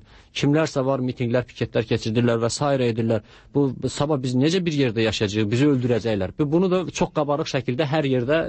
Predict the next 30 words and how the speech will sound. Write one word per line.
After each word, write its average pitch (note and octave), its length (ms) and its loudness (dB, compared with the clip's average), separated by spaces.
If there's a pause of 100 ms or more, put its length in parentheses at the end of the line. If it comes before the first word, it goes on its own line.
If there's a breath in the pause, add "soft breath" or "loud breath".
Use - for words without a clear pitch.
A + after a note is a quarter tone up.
(300)
yəni B2 240 2
ki, C3+ 160 0
gözümüzün B2+ 480 2
önündə C3 240 0
gətirirlər A#2+ 400 -2
ki, D3+ 240 -4
göstərirlər A#2+ 480 2
bizə. C3 160 0
Bax, E3 160 -2
siz E3+ 160 -2
beləsiz, B2+ 480 0
biz D3+ 240 -4
sizlə C#3+ 240 4
yaşaya B2 320 0
bilməyəcək, G#2 400 2
siz B2 160 0
bizi C3+ 220 2
öldürəcəksiniz. A#2 500 0
Ay C#3+ 220 -2 (100)
Avropa B2+ 400 0
və A#2+ 140 0
s. - 100 -2
Amerika, A#2+ 560 0 (340 loud breath)
baxın, D#3+ 300 2
görün, C#3+ 320 2
bu, B2+ 280 -4 (400 loud breath)
bu, C#3+ 120 4
bu C#3+ 400 0
türklər, C#3+ 400 0
bu C3+ 80 -2